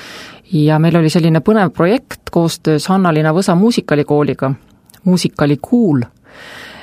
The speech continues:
Ja me just mõtlesime, et, äh, mis veel parem oleks, kui teha noortelt noortele projekti. Ja, ja tundus, et see õnnestus suurepäraselt, et se-, seda positiivset energiat, äh, mis noortelt artistidelt lavalt saali tuli,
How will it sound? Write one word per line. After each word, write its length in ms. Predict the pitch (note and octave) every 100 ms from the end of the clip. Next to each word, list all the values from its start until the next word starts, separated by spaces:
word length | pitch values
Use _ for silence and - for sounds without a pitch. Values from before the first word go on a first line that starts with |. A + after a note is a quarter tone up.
| - _
Ja 140 | D#3+ D#3+
me 60 | F#3
just 160 | -
mõtlesime, 460 | A#3+ B3 F#3+ E3+ D#3+
et, 240 | - _
äh, 320 | E3 D#3+ D#3 D#3+
mis 320 | D#3+ F#3+ -
veel 120 | F#3+
parem 320 | F3+ A#3 G#3 F3+
oleks, 340 | G#3 E3 - -
kui 160 | D#3+
teha 460 | D#3 F#3 E3+ D3+ D3+
noortelt 540 | E3 G#3 A3 - C#3 -
noortele 480 | F3 F#3+ - C#3+ C3+
projekti. 520 | D3+ E3 - - B2+ - _ _ _ _ _
Ja, 340 | E3 D#3 D#3 D3+
ja 140 | E3 E3+
tundus, 320 | G3 G3 E3+
et 120 | D#3+ -
see 140 | F3
õnnestus 380 | G3+ F#3 - D#3+
suurepäraselt, 880 | G#3 G#3 F#3+ G3+ E3 D3+ - _ - - - - - - _
et 200 | D3+ - -
se-, 220 | - F#3 -
seda 280 | - G3 F3
positiivset 680 | - A3+ G#3+ F3 D#3+ - E3
energiat, 720 | F3 A3 F3+ D3+ D3 _ -
äh, 400 | D3+ D3+ D3+ D3+ D3 - _ _
mis 160 | D#3+ D#3+
noortelt 460 | F#3 G3 F3+ -
artistidelt 640 | D#3+ - G3 - D#3 D3 E3
lavalt 480 | F#3+ G3 D3 - -
saali 400 | G3 G3 E3+ D3+
tuli, 400 | F#3 F3 D3